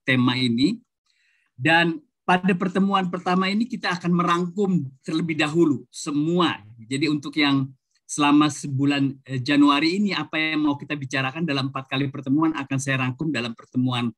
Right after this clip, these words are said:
pertama ini. Walaupun tentu fokusnya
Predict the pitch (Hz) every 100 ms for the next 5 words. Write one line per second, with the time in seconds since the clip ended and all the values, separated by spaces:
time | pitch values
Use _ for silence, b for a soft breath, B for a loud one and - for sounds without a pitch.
0 | _ _ _ _ - 143 - 147 139 147
1 | 143 104 - _ _ - 120 127 131 160
2 | 147 135 127 165 160 - 139 - 147 -
3 | 175 190